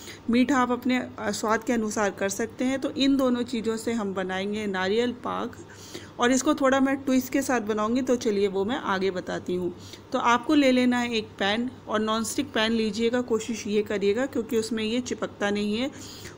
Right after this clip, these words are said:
उसमें आपको ये डाल देनी है चीनी। चीनी डालने के बाद आपको इसमें डालना है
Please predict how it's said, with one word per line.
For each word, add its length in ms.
उसमें 260
आपको 260
ये 160
डाल 240
देनी 280
है 180
चीनी। 540
चीनी 340
डालने 360
के 140
बाद 360
आपको 340
इसमें 420
डालना 420
है 260